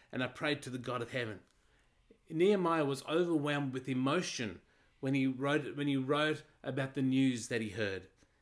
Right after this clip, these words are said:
He was a strong leader, and we'll, that said he, he was key to seeing great outcomes. But his first response was to acknowledge how he felt. He didn't believe that we should, yeah, fake it till we make it. He didn't stand up and,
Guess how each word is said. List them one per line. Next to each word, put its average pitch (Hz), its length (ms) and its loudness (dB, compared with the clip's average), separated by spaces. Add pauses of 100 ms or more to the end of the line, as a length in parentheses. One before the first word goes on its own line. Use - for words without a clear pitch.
He 147 100 -2
was 175 220 4
a 151 60 -6
strong 123 300 -2
leader, 101 240 -4
and 110 160 -4
we'll, 113 180 -2
that 113 140 -10
said 135 140 -6
he, 127 380 -4
he 120 80 -6
was 117 160 -6
key 151 540 -2 (200)
to 127 100 -8
seeing 123 400 -4
great 139 320 0
outcomes. 113 580 -2 (360)
But 139 120 -2
his 131 120 -4
first 208 300 2
response 151 460 -4
was 139 160 -8
to 139 80 -6
acknowledge 143 500 -4
how 131 160 -4
he 127 80 -4
felt. 123 360 -4 (640)
He 147 120 0
didn't 202 260 2
believe 156 440 2
that 135 160 -2
we 143 100 -2
should, - 180 -8
yeah, 147 140 -2
fake 147 380 -6
it 127 120 -8
till 147 120 -4
we 127 100 -4
make 135 320 -2
it. 120 100 -4
He 113 80 -4
didn't 156 180 -4
stand 135 340 -2
up 131 160 -4
and, 120 160 -6